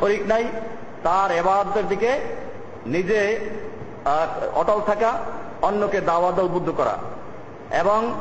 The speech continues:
আল্লাহর জন্য ভালোবাসা, আল্লাহর জন্য কি করা? শত্রুতা পোষণ করা, এটা দাওয়াত। আল মুওয়ালাত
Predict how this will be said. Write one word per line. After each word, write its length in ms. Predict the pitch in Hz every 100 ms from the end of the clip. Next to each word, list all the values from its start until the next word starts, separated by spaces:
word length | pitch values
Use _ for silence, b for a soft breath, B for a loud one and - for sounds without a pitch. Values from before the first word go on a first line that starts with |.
| - - -
আল্লাহর 480 | 175 214 226 226 208 233
জন্য 240 | 240 233
ভালোবাসা, 600 | 139 202 226 220 233 247 - - - - -
আল্লাহর 480 | 190 220 220 226 190 156
জন্য 520 | 240 247 254 262 262 - - - -
কি 80 | 196
করা? 320 | 202 165 107 - -
শত্রুতা 340 | - - 208 202
পোষণ 300 | 185 175 160
করা, 160 | 151
এটা 100 | 156 147
দাওয়াত। 200 | 135 120
আল 240 | - 175
মুওয়ালাত 520 | 165 160 151 165 220